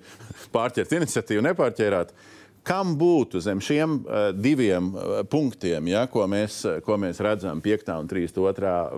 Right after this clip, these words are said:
deklarācijā, kam būtu primāri, jūsuprāt, jābūt, eh, rīcības plānā,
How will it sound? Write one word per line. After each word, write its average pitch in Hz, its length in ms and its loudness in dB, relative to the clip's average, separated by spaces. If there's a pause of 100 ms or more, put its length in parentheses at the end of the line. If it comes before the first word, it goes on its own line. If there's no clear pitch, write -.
(160)
deklarācijā, 80 720 -4 (400)
kam 175 320 0
būtu 165 320 2
primāri, 110 640 2
jūsuprāt, 90 560 0
jābūt, 80 720 -2
eh, - 400 -8
rīcības 87 480 -2
plānā, 78 380 -6